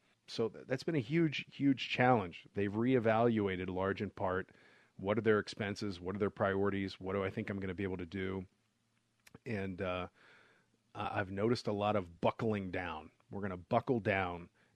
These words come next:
and live a heck of a lot more conservatively than we thought we were going to be able to, which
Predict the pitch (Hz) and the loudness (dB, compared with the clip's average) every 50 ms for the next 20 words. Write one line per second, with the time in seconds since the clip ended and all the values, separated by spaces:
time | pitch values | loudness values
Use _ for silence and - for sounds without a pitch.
0 | _ _ - 104 98 98 98 98 104 107 107 104 98 101 - - 113 107 - 120 | _ _ -10 -8 -6 -4 -2 2 4 4 4 4 2 -2 0 0 0 0 0 -2
1 | 98 101 101 101 101 98 98 - - 76 101 98 95 98 101 101 101 95 - - | -2 -2 0 2 2 2 0 -2 -6 -10 -12 -8 -6 -4 0 0 0 -2 -2 -6
2 | 95 90 - - 117 110 107 101 104 101 90 92 95 95 92 85 92 90 87 87 | -8 -8 -4 0 2 2 2 2 0 -2 -2 -4 -6 -6 -6 -6 -8 -8 -8 -8
3 | 87 - - - 104 95 95 80 101 98 90 92 87 82 98 90 90 87 85 82 | -10 -8 -6 -4 -2 -2 -4 -4 -6 -6 -6 -6 -6 -6 -6 -6 -6 -6 -6 -6
4 | 90 87 87 92 90 90 87 - - - 85 80 78 - _ _ - - - - | -6 -4 -4 -4 -4 -4 -8 -8 -10 -12 -12 -12 -14 -16 _ _ -20 -20 -20 -20
5 | - _ _ - 98 98 95 - - - - | -20 _ _ -6 -6 -4 -4 -4 -6 -8 -10